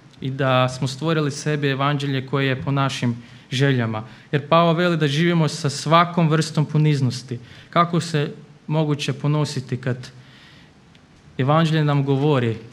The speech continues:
da zašto je Bog djelovao je zbog svojeg velikog milosrđa, ne zbog nas, zbog toga tko je on, jer je njegova ljubav milosrdna i milostiva.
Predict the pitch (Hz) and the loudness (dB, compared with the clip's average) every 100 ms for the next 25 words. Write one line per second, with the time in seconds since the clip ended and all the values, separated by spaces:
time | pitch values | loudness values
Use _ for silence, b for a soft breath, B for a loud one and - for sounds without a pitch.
0 | - 123 120 117 151 165 - 160 165 147 | -10 -4 -2 2 0 0 -2 0 0 0
1 | 135 135 147 127 117 117 110 120 117 - | 0 2 2 2 0 0 -2 -6 -8 -8
2 | 139 143 139 - - 151 147 139 - 143 | -4 -2 -4 -4 -2 -2 -2 -4 -2 -2
3 | 120 - 110 110 107 131 131 123 - 131 | -2 -4 -10 -6 -2 -2 -2 -6 -2 -2
4 | 113 - - B B B 127 - 165 160 | -2 -6 -16 B B B -6 -4 -2 -2
5 | 135 - 156 143 139 120 120 B B 135 | -2 0 2 2 2 0 -4 B B -2
6 | 131 135 147 147 139 143 143 135 156 165 | 0 2 2 2 2 0 -2 0 2 2
7 | 139 - 120 123 117 B B 139 135 131 | 0 -4 -2 -2 -2 B B 2 2 2
8 | 131 131 - 117 | 0 -4 -8 -8